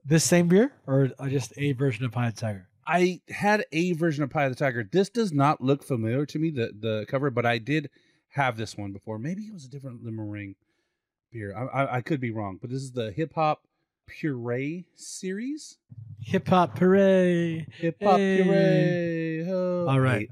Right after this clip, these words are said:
Speaker 2: I, I
Speaker 1: Well, let's give it a try.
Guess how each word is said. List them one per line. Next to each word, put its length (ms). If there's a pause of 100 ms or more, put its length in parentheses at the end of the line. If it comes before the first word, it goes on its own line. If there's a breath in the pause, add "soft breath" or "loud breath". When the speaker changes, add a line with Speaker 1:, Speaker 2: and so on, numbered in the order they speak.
Speaker 2:
I, 40
I 140 (600)
Speaker 1:
Well, 340 (600)
let's 180
give 200
it 60
a 40
try. 360